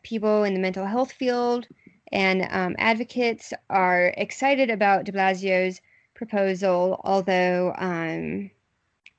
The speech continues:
they're hoping that, you know, it'll go further, um, because right now it's just gonna be a pilot program in, um, a handful of,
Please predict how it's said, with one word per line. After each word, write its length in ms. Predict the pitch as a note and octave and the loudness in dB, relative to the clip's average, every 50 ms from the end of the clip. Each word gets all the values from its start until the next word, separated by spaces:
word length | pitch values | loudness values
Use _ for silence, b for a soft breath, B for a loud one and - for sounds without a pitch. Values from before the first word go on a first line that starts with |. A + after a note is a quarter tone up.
| _ _ _ | _ _ _
they're 100 | - G3+ | -2 0
hoping 400 | G3 G#3 G3+ G3+ G#3 G3+ G3 G3 | 2 2 2 2 2 0 0 2
that, 480 | F#3 F3+ E3+ E3+ E3+ E3+ - - - - _ _ _ _ - - _ _ _ _ _ _ _ _ _ _ _ _ _ _ _ _ - | 2 2 4 4 2 0 0 -4 -10 -20 _ _ _ _ -20 -20 _ _ _ _ _ _ _ _ _ _ _ _ _ _ _ _ -2
you 100 | G#3 G3+ | 0 2
know, 220 | F#3+ F#3 F#3+ F#3+ | 2 4 4 4
it'll 440 | F#3+ F#3 G3 F#3+ F#3 F#3 E3+ F3 - - - _ _ _ _ _ _ _ - G#3 | 4 4 4 2 0 -2 -4 -6 -10 -18 -20 _ _ _ _ _ _ _ -8 -2
go 200 | G3 A3+ A3 G#3+ G#3+ | 2 4 4 4 4
further, 680 | - - - G3+ G3 G3 F3+ F#3 F3 F3 F#3+ G3+ F3+ - - - _ _ - | 2 0 2 2 4 4 4 4 4 4 4 2 -2 -6 -16 -20 _ _ -6
um, 360 | G3 G3 F#3 F3+ F3 E3+ F3 | -4 -2 -2 -2 -2 -2 -2
because 320 | F3 G3 F#3+ G#3 G3 F#3 F#3+ | -4 -2 -2 -2 -4 -4 -2
right 240 | F#3 G#3+ G#3+ F#3+ G3+ | 0 2 2 2 2
now 200 | G#3 G#3 G3+ G3 | 0 0 0 0
it's 120 | F#3+ - | -2 -4
just 160 | G#3 F#3 - | -6 -10 -10
gonna 160 | - G3 F#3 F3 | -8 -8 -8 -6
be 120 | E3+ F3+ | -6 -8
a 60 | E3+ | -8
pilot 380 | - - G3 F#3+ F#3 F3+ E3+ - | -8 -6 -4 -2 -2 -2 -4 -6
program 640 | - - F3+ F3+ E3+ F3+ F3 E3+ F3 F3 E3+ E3+ E3+ - | -6 -6 -6 -4 -4 -4 -4 -4 -4 -4 -4 -6 -6 -6
in, 380 | - F3+ F3 F3 F3 E3+ F3 F3 b b b b b b b b b b b b | -6 -4 -4 -2 -2 -4 -4 -6 b b b b b b b b b b b b
um, 840 | - F#3+ F3+ F3 F3 E3+ E3+ E3+ - C3+ - - - - - G#3+ - _ _ _ _ _ _ _ _ _ _ _ - | -2 0 0 0 0 -2 -2 -2 -4 -4 -6 -6 -8 -10 -12 -12 -16 _ _ _ _ _ _ _ _ _ _ _ -4
a 60 | G#3 | -4
handful 560 | G3+ F#3 G3 A3 G#3 G#3 G#3 - A3+ G#3+ G#3+ G#3 - | -4 -2 0 0 0 0 0 0 0 0 2 2 2
of, 260 | G3+ F#3+ F3+ F3 | 2 2 0 -2